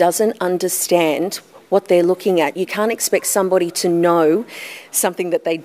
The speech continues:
they've never been exposed to before. And that's what we're here to do. We're here to raise awareness and show that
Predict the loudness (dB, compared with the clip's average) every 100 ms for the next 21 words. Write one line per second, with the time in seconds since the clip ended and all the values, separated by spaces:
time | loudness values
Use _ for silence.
0 | -4 -2 2 2 2 2 2 2 -2 2
1 | 2 2 -2 -2 -2 -2 2 2 2 2
2 | 2 2 0 -2 0 2 2 0 -2 -2
3 | 4 4 4 -2 -18 2 2 2 0 0
4 | 2 -4 2 2 2 2 0 4 4 4
5 | 0 -2 -4 -6 -16 -4 0 2 2 0
6 | 2 2 4 2